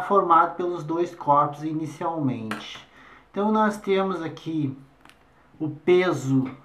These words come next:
deste corpo aqui, que puxa pra baixo, é uma força,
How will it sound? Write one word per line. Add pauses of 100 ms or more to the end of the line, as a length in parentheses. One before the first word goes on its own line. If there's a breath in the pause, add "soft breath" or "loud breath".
deste
corpo
aqui,
que
puxa
pra
baixo,
é
uma
força,